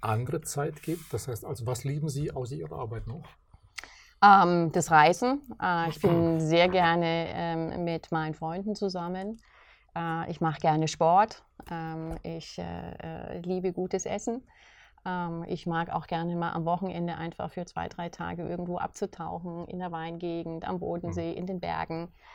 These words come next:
Speaker 2: Also von daher sehr vielfältig, um ganz klar den Kopf auch mal frei zu kriegen,
Speaker 1: Mhm.
Speaker 2: um sich mit ganz anderen Dingen zu beschäftigen.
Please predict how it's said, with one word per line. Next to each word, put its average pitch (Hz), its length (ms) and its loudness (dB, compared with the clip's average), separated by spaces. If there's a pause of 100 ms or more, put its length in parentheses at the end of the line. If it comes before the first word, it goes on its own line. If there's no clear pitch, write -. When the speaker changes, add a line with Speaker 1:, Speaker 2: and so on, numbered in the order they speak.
(300)
Speaker 2:
Also 190 160 0
von 180 220 2
daher 170 380 2
sehr 160 220 0
vielfältig, 180 840 -4
um 175 120 -2
ganz 165 280 -2
klar 170 260 -4
den 170 220 -8
Kopf - 500 -4
auch 175 140 4
mal 190 140 -6
frei 185 280 -4
zu 214 220 -2
kriegen, 156 340 -6
Speaker 1:
Mhm. 165 100 2
Speaker 2:
um 170 120 -4
sich 175 240 -8
mit 175 100 -8
ganz 170 240 -4
anderen 185 380 -4
Dingen 180 260 -4
zu 175 160 -8
beschäftigen. 165 760 -8